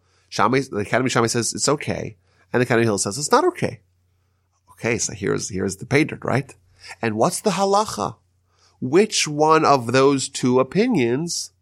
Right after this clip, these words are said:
does the halacha follow? Again, remember, they heard a rumor that he goes with the Academy of Shammai. And now they're actually gonna ask him the question to find out what's the deal. So he says, "Well, the ruling is in accordance with the Academy of Hillel."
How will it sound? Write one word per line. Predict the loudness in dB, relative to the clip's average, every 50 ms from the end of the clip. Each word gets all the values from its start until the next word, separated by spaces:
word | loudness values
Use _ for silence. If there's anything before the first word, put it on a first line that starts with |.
| _ _ _ _ _ _ _ _ _ _ _ -2
does | -2 -2 0
the | 0 0
halacha | 2 2 2 2 0 -2 -4
follow? | -2 0 2 2 2 2 0
Again, | 0 0 0 -2 0
remember, | 0 0 0 0 0
they | 0 -2 0
heard | 0 0 0
a | 0
rumor | 2 2 2 2 0
that | -2 -2 -4
he | -6 -4
goes | 0 2 2 2 2
with | -2 -4 -4
the | -4 -8
Academy | -6 -6 -6 -6 -4 -6
of | -8
Shammai. | -8 -8 -8 -8 -8 -8 -10 -12 _ _ _ _ _ _ _ _ _ _ _ _ _ _ _ _ _ -12
And | -8 -4 0
now | 2 2 4
they're | 4 2
actually | 2 0 -2 -4
gonna | -2 0 0
ask | 0 -2 -2
him | -4
the | -4
question | 0 0 0 0 0 0 2 2 2 2 0 -6 _ _
to | -12 -10
find | -6 -4 -4 -2 -2
out | -2 -2
what's | -2 -4 -4
the | -6 -4
deal. | 0 2 4 4 4 2 0 -10 _ _ _ _ _ _ _ _ _ _ _ _ _ _ _ _ _ _ _ _ _ _ _ _ _
So | -8 -4 0 0 0
he | 0 0 -2 -2
says, | 0 2 2 4 4 4 4 2
"Well, | 2 2 2 2 2
the | 2 -2 -2
ruling | -2 -2 -2 0 0 0
is | -2 -2
in | -2 -2
accordance | -4 -4 -4 -4 -4 -4 -6 -6
with | -8 -4
the | -2 -2 -2 -4
Academy | -6 -8 -4 -4 -2 0 0 0
of | 2 4
Hillel." | 2 2 4 4 4 2 2 -2 -8 _